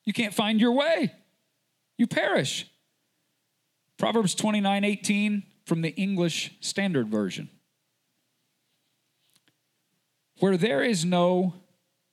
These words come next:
prophetic vision, the people cast off restraint.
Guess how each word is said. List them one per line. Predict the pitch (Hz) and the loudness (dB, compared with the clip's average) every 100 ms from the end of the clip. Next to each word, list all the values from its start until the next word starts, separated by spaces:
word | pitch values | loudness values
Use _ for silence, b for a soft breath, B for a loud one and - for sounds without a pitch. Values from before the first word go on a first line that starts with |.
| _ | _
prophetic | - 175 156 - - 302 269 - - - _ _ _ _ | -4 -2 -2 -6 -4 -2 -2 -6 -10 -20 _ _ _ _
vision, | 123 117 95 95 147 - _ _ _ _ _ _ _ _ _ _ - | -4 -2 -2 -6 -10 -14 _ _ _ _ _ _ _ _ _ _ -4
the | 143 | -4
people | - 175 165 | -2 -2 -2
cast | - 160 143 143 - | -2 -4 -2 -4 -2
off | 127 131 | -2 -2
restraint. | 139 143 - 226 226 - | -4 -2 -4 -4 -4 -6